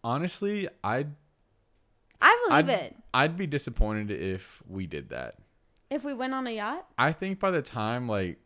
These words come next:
Speaker 1: when we hit forty-seven years of marriage,
Speaker 2: Yeah.
Speaker 1: like, we're gonna be, like, m-, taking a day trip to the moon or something.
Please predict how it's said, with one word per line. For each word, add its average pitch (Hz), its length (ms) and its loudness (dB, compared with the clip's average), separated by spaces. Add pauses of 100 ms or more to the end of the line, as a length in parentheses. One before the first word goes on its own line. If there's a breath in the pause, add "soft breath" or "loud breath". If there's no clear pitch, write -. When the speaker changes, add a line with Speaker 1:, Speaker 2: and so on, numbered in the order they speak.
(160)
Speaker 1:
when 98 180 -4
we 110 120 0
hit 123 180 -4
forty-seven 107 720 -2
years 92 320 -4
of 90 100 -10
marriage, 92 640 -6
Speaker 2:
Yeah. 220 280 -4 (380 soft breath)
Speaker 1:
like, 107 240 0 (560)
we're 117 160 2
gonna 135 200 0
be, 123 160 -2
like, 95 340 0 (260)
m-, 107 160 -8
taking 113 320 -4
a 98 80 -2
day 92 280 -2
trip - 300 -8
to 95 100 -10
the 85 100 -8
moon 82 300 -6
or 71 80 -10
something. 73 580 -14